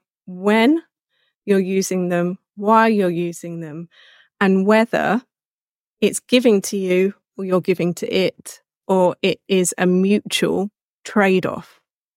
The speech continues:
Social media is such a force for good, but it also can be such a <laughs> force for time consumption. Depending on what browser you are using on your computer,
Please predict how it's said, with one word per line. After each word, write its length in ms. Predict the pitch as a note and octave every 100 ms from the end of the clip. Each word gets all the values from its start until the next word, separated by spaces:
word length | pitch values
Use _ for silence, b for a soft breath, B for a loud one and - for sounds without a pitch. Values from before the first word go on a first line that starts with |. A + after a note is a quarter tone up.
| _ _
Social 480 | - G3+ G3+ - G#3
media 560 | F#3+ F#3 F3+ E3+ F3 - _ _ _ _ _ _ _
is 120 | F#3
such 300 | - G#3 -
a 40 | E3+
force 320 | - F3+ -
for 120 | -
good, 320 | E3 D3 D3+ - b b b b _
but 140 | F#3+
it 140 | F3 -
also 680 | F#3+ F3+ - E3+ E3 E3 E3+ _ _ _ -
can 420 | - F#3+ F3 F3
be 420 | E3+ D3+ - E3+ _ _ _ _ _ _ _
such 320 | - - - -
a 40 |
<laughs> 260 | - - -
force 340 | F#3 - -
for 440 | - G3 C#3 D#3+ - _ _ -
time 500 | - F3 F#3 E3+ E3 b b b
consumption. 760 | - E3+ - E3 D3 - - - _ _ _ _ _ _ -
Depending 640 | F#3+ G#3+ G3+ G#3 G3+ G3+ -
on 280 | F#3+ F#3+
what 380 | F#3+ - F#3+ -
browser 640 | G3 F#3 G3+ G3+ - G3 F#3
you 260 | F#3 F3+
are 80 | E3+
using 580 | F3 F#3 F3 F3 E3+ E3+
on 200 | - E3+
your 100 | D#3
computer, 760 | - E3 - F#3 F#3+ G3 F#3